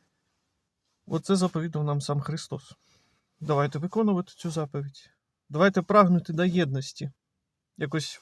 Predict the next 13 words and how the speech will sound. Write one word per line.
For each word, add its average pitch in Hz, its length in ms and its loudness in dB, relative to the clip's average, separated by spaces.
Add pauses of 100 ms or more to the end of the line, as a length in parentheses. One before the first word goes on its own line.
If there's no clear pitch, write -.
поважати 165 520 2
один 147 280 -2
одного, 139 340 -4
спілкуватись 147 680 -4
одним 139 340 -4
одним 156 480 -4 (720)
на 143 100 -2
основах 143 400 -4
любові, 143 460 -4 (260)
а - 80 -8
не 143 140 0
от 135 240 -4
у-, - 240 -12